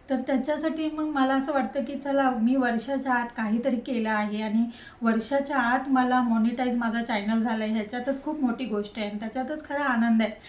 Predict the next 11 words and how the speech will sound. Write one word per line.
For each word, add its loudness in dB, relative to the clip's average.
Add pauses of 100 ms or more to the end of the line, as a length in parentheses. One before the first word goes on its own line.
(240)
आणि 4
मला 4
इतका -2
आनंद 2
झालेला 2
आहे, 0
चॅनल 0
मॉनिटाईज 2
झालेलं 0
आहे. -4 (360)
आणि, 2